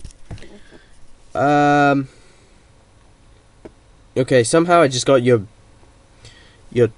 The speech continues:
Twitter thing. Well, my Twitter went off. I got a notification from you. Um,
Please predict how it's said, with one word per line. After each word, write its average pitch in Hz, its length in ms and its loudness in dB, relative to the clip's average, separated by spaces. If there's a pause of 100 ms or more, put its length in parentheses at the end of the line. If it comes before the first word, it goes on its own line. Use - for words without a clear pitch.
(160)
Twitter 139 380 0
thing. 151 460 0 (140)
Well, 120 160 -2
my 117 140 0
Twitter 131 300 0
went 120 180 2
off. 120 280 0
I 113 140 0
got 120 160 4
a 113 40 0
notification 117 680 -2
from 113 200 -4
you. 113 220 2 (600)
Um, 117 520 4